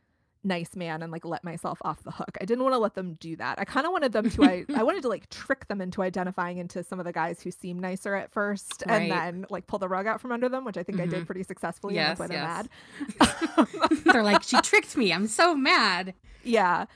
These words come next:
Speaker 1: but I've gotten a lot of reviews where people are complaining about that and even saying, like, "This author clearly hates men," or, like, "I feel bad for her that she's, like, never known a nice man." And I'm like,
Speaker 2: <laughs>
Speaker 1: "I know some very nice men. <laughs> I just didn't put them in my book 'cause I'm an artist and I make choices."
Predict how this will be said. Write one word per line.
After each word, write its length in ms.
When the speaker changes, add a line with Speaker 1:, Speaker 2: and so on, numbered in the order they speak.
Speaker 1:
but 100
I've 80
gotten 180
a 80
lot 240
of 40
reviews 540
where 460
people 280
are 80
complaining 360
about 100
that 120
and 100
even 280
saying, 380
like, 240
"This 300
author 260
clearly 440
hates 340
men," 360
or, 80
like, 220
"I 140
feel 260
bad 320
for 100
her 160
that 140
she's, 220
like, 100
never 300
known 200
a 80
nice 320
man." 300
And 140
I'm 120
like, 280
Speaker 2:
<laughs> 20
Speaker 1:
"I 300
know 160
some 180
very 160
nice 240
men. 440
<laughs> 40
I 480
just 180
didn't 180
put 140
them 160
in 80
my 140
book 340
'cause 160
I'm 140
an 100
artist 360
and 80
I 40
make 140
choices." 400